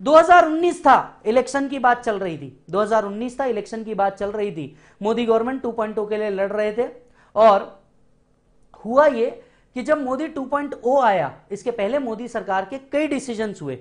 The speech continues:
नोटबंदी, जीएसटी और ऐसे अन्य बड़े डिसीजंस लिए गए जिसके कारण लोगों का कहना आया कि इकोनॉमी में स्लो डाउन हो गया।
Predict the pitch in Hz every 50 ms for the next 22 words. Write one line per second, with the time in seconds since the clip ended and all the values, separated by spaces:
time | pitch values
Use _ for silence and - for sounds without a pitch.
0 | - _ - 156 156 170 175 170 170 156 175 180 185 180 226 277 269 - _ -
1 | - _ _ - 143 131 127 156 175 185 190 196 202 196 - - - 233 233 247
2 | 262 262 - _ _ _ _ _ - - 202 220 - - 196 220 208 214 - 214
3 | - - - 285 311 330 320 302 262 202 156 - - - 165 190 190 208 196 175
4 | 180 180 185 175 180 185 180 185 180 156 151 151 139 175 220 - 185 185 185 -
5 | - 208 202 - 180 196 247 277 254 208 196 190 185 196 190 190 180 180 - 156
6 | 147 156 160 156 156 196 240 - 247 - 151 - 170 156 147 143 147 151 165 196
7 | 269 269 - - 254 262 262 262 240 214 185 160 139 131 127 123